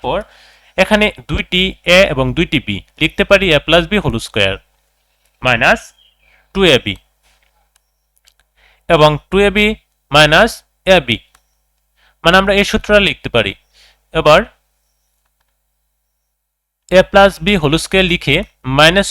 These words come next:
টু এ বি এবং মাইনাস এ বি এই দুটো একত্রে প্লাস করে নিলাম, প্লাস থ্রি এ বি। এরপর এ প্লাস বির মান দেওয়া ছিল থ্রি, এই থ্রিটা আমরা এখানে বসিয়ে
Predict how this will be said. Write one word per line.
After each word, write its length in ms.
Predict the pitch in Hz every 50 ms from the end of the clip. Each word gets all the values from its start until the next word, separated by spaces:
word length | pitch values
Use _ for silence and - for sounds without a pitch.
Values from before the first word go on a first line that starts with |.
| -
টু 60 | - 208 202 196
এ 20 | 190 175
বি 100 | 202 202 - -
এবং 180 | 139 143 143 143 139 - _ _ _ _ _ _ _ _ _ _ _ -
মাইনাস 300 | 143 151 156 165 185 - - - 175 180
এ 20 | 180 151
বি 100 | 139 180 220 226 - -
এই 60 | 156 147
দুটো 140 | 175 190 - 196
একত্রে 280 | 190 - 196 - - 208 196 -
প্লাস 180 | - 156 151 - - 127
করে 120 | 147 151 135 131
নিলাম, 200 | 123 113 104 98 - _ _ -
প্লাস 240 | 143 156 165 185 180 - - -
থ্রি 120 | - 185 170 139
এ 0 | 113 -
বি। 80 | 110 95 - _ _ _ _ _ _ _ _ _ _ _ _ _ _ _ _ -
এরপর 360 | 156 175 180 - 190 170 185 202 202 - 175
এ 20 | 180 -
প্লাস 180 | 196 202 202 196 185 175
বির 180 | 170 165 196 220 - - 156
মান 120 | 160 165 170 180
দেওয়া 140 | 190 196 196 -
ছিল 120 | - 190 196 190 - -
থ্রি, 160 | - 117 104 95 - _ _ _ _ _ _ _ -
এই 120 | 151 151 151
থ্রিটা 280 | - - 175 175 - 196 185
আমরা 160 | 175 156 165 214 240 - _ _ _ _ - - 160
এখানে 200 | - 185 190 190 185 175 - _ _ _ -
বসিয়ে 260 | 160 165 - - 139